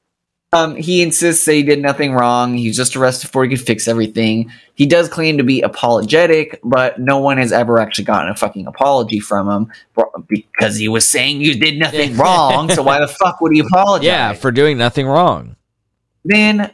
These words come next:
Speaker 1: uh, around this time, he gets federal indictment for ten thousand dollar charge on someone else's credit card, which he denies, gets two years probation anyway. That whole story, no one covers it. No one seemed to give a shit. I don't really know what the deal was. You know, he was like,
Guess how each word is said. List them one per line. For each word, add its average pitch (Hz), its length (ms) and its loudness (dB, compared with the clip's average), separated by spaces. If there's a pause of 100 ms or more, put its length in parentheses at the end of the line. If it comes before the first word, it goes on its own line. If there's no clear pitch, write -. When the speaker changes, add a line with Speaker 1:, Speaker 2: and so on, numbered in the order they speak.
(160)
Speaker 1:
uh, 147 340 2
around 147 300 0
this 143 120 -4
time, 147 260 -2
he 139 60 -6
gets 131 200 -6
federal 123 380 0
indictment 120 540 -4
for 113 140 -4
ten 170 240 -4
thousand 147 320 0
dollar 127 240 2
charge 123 380 0
on 107 100 -6
someone 120 260 -2
else's 113 280 -2
credit 117 320 -2
card, 120 280 0
which 113 200 -2
he 117 80 -2
denies, 135 600 -2
gets - 240 -2
two 117 160 -4
years 104 220 -2
probation 104 480 -2
anyway. 107 540 0 (240)
That 226 160 2
whole 254 140 2
story, 175 380 2
no 160 180 2
one 170 180 0
covers 143 400 -2
it. 143 180 2
No 151 120 0
one 165 120 0
seemed 160 220 -2
to 123 60 0
give 123 180 0
a 131 60 0
shit. 135 360 0
I 143 100 0
don't 175 140 -4
really 175 160 -2
know 135 160 0
what 139 140 -2
the 113 60 0
deal 107 340 0
was. 127 560 0
You 147 100 -2
know, 139 280 2
he 165 180 -2
was 147 180 0
like, 104 300 -4